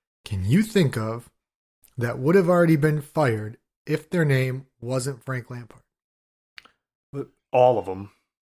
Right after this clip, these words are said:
Speaker 1: <laughs> The limit does
Speaker 2: Um,
Speaker 1: not exist.
Speaker 2: Yeah, I mean, just in general, the last four, Conte, Hiddink,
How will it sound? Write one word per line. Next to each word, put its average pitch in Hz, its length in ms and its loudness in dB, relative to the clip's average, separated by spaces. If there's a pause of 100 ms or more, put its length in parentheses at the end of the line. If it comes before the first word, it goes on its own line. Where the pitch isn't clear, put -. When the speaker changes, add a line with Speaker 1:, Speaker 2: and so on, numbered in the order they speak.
(200)
Speaker 1:
<laughs> 123 60 -14 (1300)
The 110 60 -10
limit 117 280 4
does 107 120 -2
Speaker 2:
Um, 107 40 -8
Speaker 1:
not 139 140 0
exist. 117 680 -6
Speaker 2:
Yeah, 113 380 0 (100)
I 120 140 0
mean, 127 280 -4 (140)
just 151 260 -4
in 113 140 -2
general, 101 520 -2
the 104 180 -8
last 107 360 0
four, 113 520 -4 (340)
Conte, 110 640 -2
Hiddink, 113 520 -4